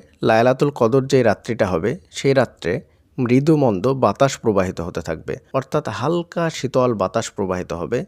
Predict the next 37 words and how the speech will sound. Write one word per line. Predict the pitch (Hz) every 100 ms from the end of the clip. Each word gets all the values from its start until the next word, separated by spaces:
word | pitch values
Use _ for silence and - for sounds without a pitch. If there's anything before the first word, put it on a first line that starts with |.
| _ _ _ -
যে | 117 123
বাতাসটা | 123 113 117 - 147 -
এমনিতে | 127 139 160 147
অনেক | 117 113
ভালো | 92 87
লাগে। | 85 90
প্রচণ্ড | - 143 139 151 143
ঝড় | 117 107 110
বাতাস | 110 104 104
ভালো | 101 104
লাগে | 90 92
না, | 92 98 - _ _ _ -
আবার | 107 110
এমন | 107 107 147 139
বাতাস | 110 - 101 - _ -
যেটা | 113 110
শুকনো | - 135 - 127
বাতাস, | 98 - 107
সেটাও | 107 110
আমাদের | 123 120 110
ভালো | 104 98
লাগে | 82 -
না। | 117 - -
এমন | 113 143
একটা | 147 135
বাতাস | 104 107 131
প্রবাহিত | - 135 113 101
থাকবে, | 107 95 87 104 151 - -
যেটা | 123 113 113
মৃদু | 110 135 156
মন্দ | 135 113 98
বাতাস, | 85 80 120 - -
একদম | 95 110 139 127
হৃদয় | 98 123 139 135
স্পর্শ | 131 - 117 - 107
করে | 95 92
যাবে, | 76 69